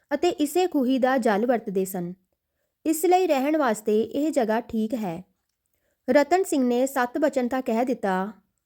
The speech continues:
ਪਰ ਮਨ ਵਿੱਚ ਸੋਚਿਆ ਕਿ ਨੌ ਗਜੇ ਵਾਲੀ ਭਿਆਨਕ ਜਗ੍ਹਾ ਤਾਂ ਛੱਡੀ, ਪਰ ਇਹ ਵੀ ਕਿਹੜੀ ਘੱਟ ਡਰਾਉਣੀ ਹੈ।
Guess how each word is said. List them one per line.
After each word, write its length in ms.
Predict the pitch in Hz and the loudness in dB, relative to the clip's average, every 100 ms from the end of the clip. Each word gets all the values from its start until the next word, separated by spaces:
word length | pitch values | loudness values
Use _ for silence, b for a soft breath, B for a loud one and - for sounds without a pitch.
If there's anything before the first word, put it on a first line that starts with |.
| _ | _
ਪਰ 160 | 311 320 | 0 4
ਮਨ 280 | 247 233 294 | 4 2 0
ਵਿੱਚ 220 | 311 269 | -2 -4
ਸੋਚਿਆ 580 | 240 202 208 190 190 220 _ _ _ _ _ - | -4 -4 -2 -4 -4 -8 _ _ _ _ _ 0
ਕਿ 120 | 339 | 4
ਨੌ 340 | 285 254 285 | 4 4 4
ਗਜੇ 280 | 302 294 254 | 4 4 4
ਵਾਲੀ 240 | 254 254 | 4 0
ਭਿਆਨਕ 440 | 269 285 240 208 240 | 0 0 0 -2 -2
ਜਗ੍ਹਾ 260 | 254 220 | 0 0
ਤਾਂ 160 | 220 262 | 0 -4
ਛੱਡੀ, 520 | 262 202 196 202 226 _ _ _ _ | -4 -4 -2 -4 -6 _ _ _ _
ਪਰ 160 | 302 320 - | -2 -2 0
ਇਹ 220 | 285 339 | 0 2
ਵੀ 100 | 349 | 0
ਕਿਹੜੀ 280 | 311 240 277 | 2 0 0
ਘੱਟ 300 | 294 233 247 | -2 -2 -2
ਡਰਾਉਣੀ 480 | 262 254 202 202 202 | -2 -2 -2 -4 -6
ਹੈ। 220 | 175 | -8